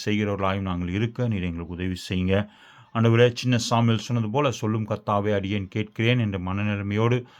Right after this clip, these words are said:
"சவுல் உம்மை பார்த்து கேட்டவண்ணமாய், நான் என்ன செய்ய நீர் சித்தமாயிருக்கிறீர்?" என்கின்ற வார்த்தையோடு நாங்கள் வசனத்தை கேட்கிறவர்களாய் இருக்க எங்களுக்கு உதவி செய்யுங்க. எல்லாவற்றையும் உடைய வசனத்தை கேட்கிறவர்களாய் மாத்திரமல்ல, அதன்படி செய்கிறவர்களாயும் நாங்கள் இருக்க எங்களுக்கு உதவி செய்யுங்க. எல்லாவற்றையும் ஆண்டவர் இயேசு கிறிஸ்து மூலமாய்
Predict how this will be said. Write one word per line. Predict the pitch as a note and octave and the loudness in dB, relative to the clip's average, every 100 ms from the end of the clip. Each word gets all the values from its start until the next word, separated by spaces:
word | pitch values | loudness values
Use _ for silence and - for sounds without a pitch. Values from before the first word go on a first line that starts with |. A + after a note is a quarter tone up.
| - | -20
"சவுல் | - - C#3 D3+ | -8 4 6 6
உம்மை | C#3 C3+ | 4 2
பார்த்து | A2+ C3+ C3 B2 | 2 2 2 -2
கேட்டவண்ணமாய், | B2+ A#2+ B2+ B2 A#2+ C3 C3 | -4 -2 0 2 4 4 2
நான் | A2 G2 | 0 0
என்ன | G2+ C3 | 0 0
செய்ய | C#3+ C3+ A2 | 0 -2 -2
நீர் | F#2+ - | -2 -6
சித்தமாயிருக்கிறீர்?" | G#2 A#2 A2+ A2 G2+ G2+ A2+ A#2 | -6 -2 0 0 -2 -2 0 0
என்கின்ற | G2+ F#2 F2+ | -2 -2 -2
வார்த்தையோடு | G2 F#2+ G2+ | -2 -2 -6
நாங்கள் | F#2+ F2+ | -4 -4
வசனத்தை | F2+ - G#2 F#2+ - | -6 -8 -10 -10 -4
கேட்கிறவர்களாய் | A2 G#2 A2+ G#2+ G#2 | -4 -2 -4 0 0
இருக்க | G2+ A#2 A#2 | 0 -4 -4
எங்களுக்கு | C3 G2 - F2+ | -4 -2 -6 -8
உதவி | F2+ F2 - | -8 -8 -8
செய்யுங்க. | F#2 F2+ E2 - - - - | -8 -8 -10 -14 -20 -20 -4
எல்லாவற்றையும் | G2 G#2 A#2+ A2+ B2+ B2 A#2+ B2+ G2+ | 2 4 4 2 -2 -2 -4 -12 -6
உடைய | A2 A2 | 2 4
வசனத்தை | G2+ B2 A2 A2 A#2 | 4 -2 -4 -4 -2
கேட்கிறவர்களாய் | A2+ - A#2 G#2+ G#2+ | -4 0 0 2 2
மாத்திரமல்ல, | B2 C3 B2+ C3 | 0 -2 -2 0
அதன்படி | C3 A2 G#2 G#2+ G2 - | -2 -2 -2 -2 -2 -2
செய்கிறவர்களாயும் | B2 B2 B2 A#2+ C3 | -2 0 2 2 2
நாங்கள் | A2+ F#2 F#2+ | -2 -2 -4
இருக்க | G#2 A#2+ | -4 -2
எங்களுக்கு | G#2 F2 | -2 -4
உதவி | E2 E2 | -8 -10
செய்யுங்க. | - D#2+ D2+ - | -10 -12 -12 -6
எல்லாவற்றையும் | G#2 G#2+ A2 A2+ G2 | 0 0 0 -2 -4
ஆண்டவர் | G2 G2+ | -4 -4
இயேசு | A2+ - A2 | -4 -6 -10
கிறிஸ்து | A2 G#2+ | -8 -4
மூலமாய் | G#2 G#2 G#2 | -2 -2 -4